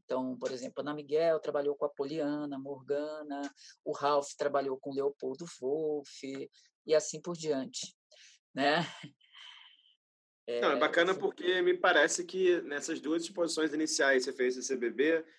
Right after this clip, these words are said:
Speaker 2: elas duas têm esse caráter, como você própria falou, experimental, aberto, são tipos de exposições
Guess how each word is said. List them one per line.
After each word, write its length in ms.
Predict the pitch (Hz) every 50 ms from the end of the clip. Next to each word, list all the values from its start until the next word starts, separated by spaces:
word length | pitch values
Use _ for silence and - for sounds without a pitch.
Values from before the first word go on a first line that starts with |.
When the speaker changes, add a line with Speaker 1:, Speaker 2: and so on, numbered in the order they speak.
| _ _ _ _ _ _ -
Speaker 2:
elas 200 | 127 131 127 127
duas 280 | 131 147 160 165 160
têm 160 | - 170 156
esse 120 | 156 151 -
caráter, 540 | - 196 156 147 143 143 143 - 165 165 165
como 180 | 170 165 147
você 120 | - 156 -
própria 240 | 151 147 151 165
falou, 400 | 165 - 170 160 147 135 120 110
experimental, 880 | 110 - - 139 131 135 135 151 156 156 - 151 127 135 147 156 143 131
aberto, 640 | 120 104 - 120 123 135 139 135 135 - - 120 107
são 220 | 107 - 117 117 120
tipos 260 | - 135 127 143 135
de 60 | 135
exposições 680 | 131 - - 143 135 131 - - 127 123 127 123 127